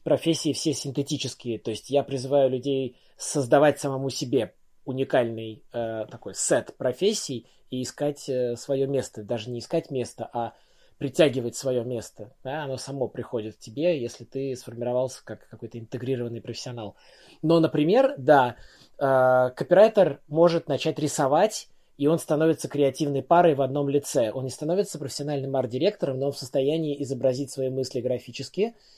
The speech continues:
и может выйти на рынок блогинга, на рынок каких-то быстрых идей, э, на рынок... Эм, э, такого универсального фрилансера, который способен дать идею, но из-, не только нари-, написать её,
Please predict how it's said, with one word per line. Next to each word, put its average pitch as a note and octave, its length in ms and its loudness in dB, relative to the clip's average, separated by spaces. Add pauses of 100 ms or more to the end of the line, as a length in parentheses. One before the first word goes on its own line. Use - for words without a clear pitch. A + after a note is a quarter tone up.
(180)
и D3 80 -2
может D#3+ 360 4
выйти D#3 340 0
на C3+ 180 2
рынок C#3+ 300 2
блогинга, C#3 800 4 (300)
на C3 260 0
рынок C#3+ 420 2
каких-то C3+ 420 -6
быстрых C#3 460 -2
идей, C#3 580 0 (380)
э, C3 40 -2
на B2 840 2
рынок... D3 560 0
Эм, A#2+ 960 -2 (480)
э, A2 260 -6
такого C3 440 4 (120)
универсального D3 640 2
фрилансера, C3+ 640 2
который A#2+ 340 -4
способен A#2+ 640 -4
дать C3 320 2
идею, D3+ 520 4
но C3 100 0
из-, C3+ 220 -2
не C#3 140 -6
только F#3 380 2
нари-, C#3 420 0
написать C#3+ 580 0
её, A#2+ 400 -2